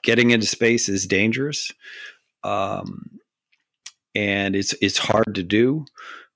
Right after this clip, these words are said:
Uh, but as we go out there, we are going to continue to lose, uh, a-, astronauts simply because it is dangerous and hard, but, you know, you, you don't stop exploring because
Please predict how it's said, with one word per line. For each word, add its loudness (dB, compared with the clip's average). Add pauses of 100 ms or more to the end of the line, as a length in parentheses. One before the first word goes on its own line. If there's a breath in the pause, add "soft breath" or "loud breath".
(340)
Uh, -8
but 0
as 4
we 4
go 6
out 4
there, 4
we 4
are 4
going 2
to 0
continue 2
to 0
lose, 2 (180)
uh, -2 (220)
a-, 0
astronauts 2
simply 2
because 2
it 4
is 4
dangerous 0
and -2
hard, -4 (640 loud breath)
but, 2 (640)
you -4
know, -4
you, 2
you 0
don't 0
stop 0
exploring 2
because -2